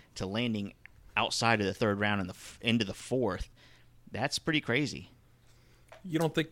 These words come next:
Speaker 2: you don't think it has something to do with being on the Bills this season? 'Cause that's
Speaker 1: Of
Speaker 2: what I,
Speaker 1: course.
Speaker 2: that, that's what I'm, my fear is, being on the
Speaker 1: Look,
Speaker 2: Bills.
Speaker 1: did, do you think their offense has really taken a hit? I mean, what are they gonna, I mean, honestly,
Speaker 2: A J
Speaker 1: how much
Speaker 2: McCarron.
Speaker 1: worse are they gonna get?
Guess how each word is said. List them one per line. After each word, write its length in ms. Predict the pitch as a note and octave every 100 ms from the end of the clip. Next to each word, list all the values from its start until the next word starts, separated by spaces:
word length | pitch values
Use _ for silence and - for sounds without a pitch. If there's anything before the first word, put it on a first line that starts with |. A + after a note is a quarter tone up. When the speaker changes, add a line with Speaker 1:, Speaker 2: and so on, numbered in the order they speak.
| -
Speaker 2:
you 120 | D3
don't 100 | D3+
think 120 | D3
it 20 |
has 140 | C3+ C3
something 200 | C#3+ B2
to 40 |
do 100 | B2+
with 360 | C3+ C3 A#2+ -
being 160 | B2+ C3
on 120 | B2+
the 60 |
Bills 440 | G#2+ A2 A#2+ D3 C#3+
this 140 | D3
season? 440 | - E3 E3 F3+ F3+ - - - - _
'Cause 120 | - A2+
that's 160 | E3+
Speaker 1:
Of 100 | C3
Speaker 2:
what 60 | A2
I, 20 |
Speaker 1:
course. 200 | A#2 -
Speaker 2:
that, 120 | A#2+ - -
that's 220 | A#2+ F3 -
what 140 | B2
I'm, 200 | A2 F3 - -
my 200 | G#2+ C3
fear 300 | - F#2+ F#2
is, 260 | G#2 B2+
being 220 | A2 A#2
on 80 | A2+
the 60 | G2+
Speaker 1:
Look, 180 | D#3+ B2+
Speaker 2:
Bills. 320 | A2+ G2 - - _ _ -
Speaker 1:
did, 300 | A#2+ A#2+ G2+ A2+
do 80 |
you 80 | A#2+
think 340 | - B2+ A2+ E2+
their 160 | G#2+
offense 580 | D#2 F#2+ G2 A#2+ A2+ -
has 220 | - G2 F#2
really 300 | F#2 G#2+ A#2+
taken 320 | - A2 G#2
a 80 | F#2
hit? 380 | - G#2+ C#3+ - - - -
I 140 | G#2 G2
mean, 100 | G2
what 100 | G2+
are 60 | G2
they 80 |
gonna, 240 | G2+ F#2+ E2 - -
I 60 | G#2
mean, 280 | F#2+ F2+ - -
honestly, 600 | G#2+ B2 - D#2+ F2 F#2
Speaker 2:
A 80 | A2 G#2+
J 80 | A#2
Speaker 1:
how 120 | A2+
much 140 | G#2+
Speaker 2:
McCarron. 180 | A#2 -
Speaker 1:
worse 260 | G#2 A#2 -
are 80 | G2
they 80 |
gonna 140 | G2+ G2+
get? 320 | A#2+ A#2+ -